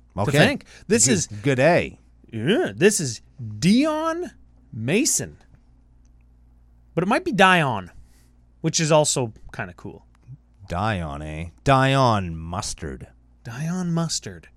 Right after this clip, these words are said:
Speaker 2: Mm-hmm.
Speaker 1: Hey, I don't mind that.
Speaker 2: Or Mostard. Dion Mostard. 'Cause the
Speaker 1: Dion.
Speaker 2: mice are probably killer in, in Australia, too. So
Speaker 1: Yeah.
Speaker 2: I assume they have mice. They're probably this big.
Speaker 1: Yeah, they're like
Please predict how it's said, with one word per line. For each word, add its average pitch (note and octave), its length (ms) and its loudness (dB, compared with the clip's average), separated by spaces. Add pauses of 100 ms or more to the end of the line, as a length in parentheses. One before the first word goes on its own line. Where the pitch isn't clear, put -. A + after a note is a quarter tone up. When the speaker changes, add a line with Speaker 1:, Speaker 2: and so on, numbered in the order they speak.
Speaker 2:
Mm-hmm. F#2 240 -10
Speaker 1:
Hey, C3 140 -8
I F3+ 60 -12
don't G#3+ 100 -12
mind A3 220 -10
that. G2 160 -12
Speaker 2:
Or F3+ 120 8
Mostard. F#3+ 640 2 (220)
Dion E3+ 480 4
Mostard. C#3 640 0
'Cause - 140 -2
the - 100 -2
Speaker 1:
Dion. D3 60 0
Speaker 2:
mice F3 280 4
are D#3 40 0
probably A2+ 360 -2
killer A2+ 380 -4
in, F#2 240 -10 (100)
in F#2+ 80 -8
Australia, F2+ 460 -8
too. A#2+ 280 -4
So - 120 -20
Speaker 1:
Yeah. C3+ 180 2
Speaker 2:
I - 40 6
assume C3 200 0
they A2+ 100 -2
have F2 160 -4
mice. F2+ 200 -6
They're C3 120 -4
probably D#3+ 400 0
this C#3 300 -10
big. A#2 360 -10 (120)
Speaker 1:
Yeah, C#3+ 240 2
they're C#3 160 2
like C3+ 360 0